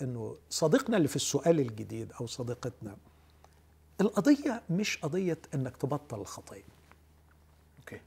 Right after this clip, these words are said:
Speaker 1: أكيد تبطيل الخطية حاجة ما، وبضطر طبعًا أقول كل شوية علشان ال-،
Speaker 2: عشان محدش ياخد
Speaker 1: يعني.
Speaker 2: الكلام ده من بره السياق بتاعه.
Speaker 1: بالظبط.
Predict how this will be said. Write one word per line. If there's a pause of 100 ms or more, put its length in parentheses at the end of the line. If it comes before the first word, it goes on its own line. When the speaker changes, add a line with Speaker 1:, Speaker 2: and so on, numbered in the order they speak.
(260)
Speaker 1:
أكيد
تبطيل
الخطية
حاجة
ما،
وبضطر
طبعًا
أقول
كل
شوية
علشان
ال-،
Speaker 2:
عشان
محدش
ياخد
Speaker 1:
يعني.
Speaker 2:
الكلام
ده
من
بره
السياق
بتاعه.
Speaker 1:
بالظبط.